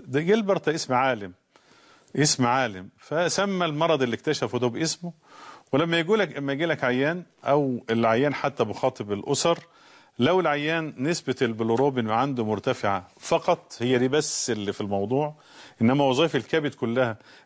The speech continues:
اللي هو السيرم البومين والبروثرومبين تايم والسجبت والسجوت وكل وظائف الكبد، ولو عملت عينة حتى للكبد بتلاقي الكبد سليم جدا، بتقول للعيان ما تقلقش. هو كل فترة الصفرة ترتفع عنده،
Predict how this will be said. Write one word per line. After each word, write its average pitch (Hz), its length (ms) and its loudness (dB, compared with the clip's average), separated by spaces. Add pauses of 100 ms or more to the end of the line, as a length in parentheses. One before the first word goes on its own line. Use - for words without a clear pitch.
اللي 120 120 4
هو 151 80 6
السيرم 135 440 2
البومين 113 440 0
والبروثرومبين 104 720 0
تايم 123 380 2
والسجبت 101 440 -2
والسجوت 101 520 0
وكل 117 400 0 (580)
وظائف 120 380 2
الكبد، 127 360 -2
ولو 110 180 4
عملت 175 320 0
عينة 165 280 2
حتى 165 300 -2
للكبد 131 380 -2
بتلاقي 127 260 -2
الكبد 131 280 -2
سليم 139 320 2
جدا، 185 400 0 (800)
بتقول 151 240 2
للعيان 139 460 0
ما 131 140 -2
تقلقش. - 640 -6 (880)
هو 156 180 4
كل 185 220 0
فترة 190 380 0 (840)
الصفرة 151 360 2
ترتفع 120 460 -2
عنده، 90 180 -8